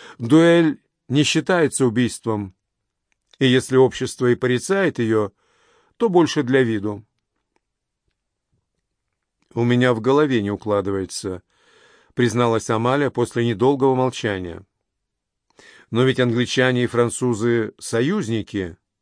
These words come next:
Зачем же подсылать Ортингтона к этому бедолаге?» «Ах, госпожа баронесса, быть союзником англичан — это все равно, что червяку быть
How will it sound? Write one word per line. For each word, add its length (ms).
Зачем 460
же 140
подсылать 1000
Ортингтона 920
к 80
этому 280
бедолаге?» 640
«Ах, 220
госпожа 540
баронесса, 800
быть 260
союзником 640
англичан — 920
это 220
все 160
равно, 280
что 180
червяку 720
быть 640